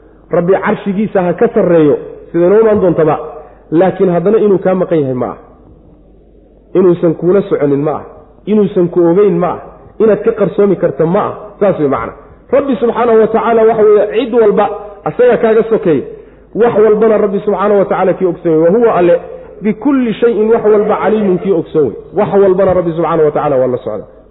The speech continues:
Saas weeye. Marka inaad u caabuddo sidii isagoo ku arkayoo kale loo baahan yahay. "An tacbuda Allaha kaannaka taraahu,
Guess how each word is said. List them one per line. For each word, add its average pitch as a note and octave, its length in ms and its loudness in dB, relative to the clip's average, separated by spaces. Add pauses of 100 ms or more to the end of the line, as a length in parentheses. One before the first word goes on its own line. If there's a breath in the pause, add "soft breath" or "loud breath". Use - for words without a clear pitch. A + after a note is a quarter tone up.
Saas D3 220 0
weeye. C#3+ 260 0 (320)
Marka - 220 -4
inaad G3 280 2
u - 160 -4
caabuddo F#3 600 0 (540)
sidii G#3 260 -2
isagoo G3 320 2
ku - 160 -2
arkayoo F3 360 0
kale D#3+ 180 0
loo C#3+ 140 0
baahan A#2 220 -6
yahay. E2+ 140 -12 (1400)
"An C#3 140 -2
tacbuda F3 460 -2
Allaha E3+ 420 2
kaannaka F3+ 600 -2
taraahu, D#3 500 0